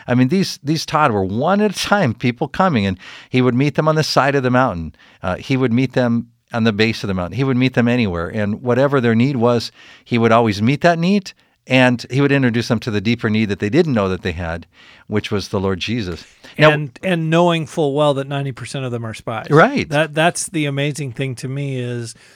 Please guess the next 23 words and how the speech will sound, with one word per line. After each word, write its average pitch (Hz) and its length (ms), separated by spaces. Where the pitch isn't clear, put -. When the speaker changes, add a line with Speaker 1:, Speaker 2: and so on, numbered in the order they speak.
Speaker 2:
nine 160 300
out 165 140
of 135 80
ten 160 220
of 143 160
the 123 100
people 135 320
who 123 140
call 147 300
him 120 340
are 127 280
a 123 60
spy 139 500
there 131 340
to 131 200
cause 127 380
trouble 143 280
for 117 200
him, 123 420
and 139 200
yet 135 180
he 135 120
welcomes 127 260